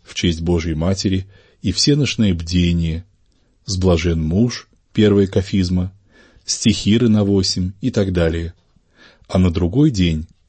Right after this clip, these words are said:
до или после литургии, вычитать ей акафист. А можно вычитать его и накануне, после шестой песни канона утренней. Божия Матерь не оставит без награды славельщиков своих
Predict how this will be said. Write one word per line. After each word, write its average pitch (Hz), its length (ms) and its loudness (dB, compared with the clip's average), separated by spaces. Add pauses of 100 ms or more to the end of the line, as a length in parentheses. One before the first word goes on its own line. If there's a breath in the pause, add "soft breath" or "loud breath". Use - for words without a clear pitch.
до 90 280 4
или 78 120 0
после 82 380 -4
литургии, 85 720 -2 (400 soft breath)
вычитать 117 640 -2
ей 95 420 0
акафист. - 800 -4 (880)
А 87 120 2
можно 135 580 2
вычитать 117 480 -2
его 95 220 2
и 113 60 4
накануне, 90 640 0 (360 soft breath)
после 95 300 2
шестой 85 400 -2
песни 107 420 -2
канона 85 440 0
утренней. 82 580 -4 (720)
Божия 135 420 4
Матерь 117 560 2 (480)
не 92 120 2
оставит 107 540 0
без 82 200 -4
награды 82 580 0 (160)
славельщиков 90 920 -2
своих 85 640 -4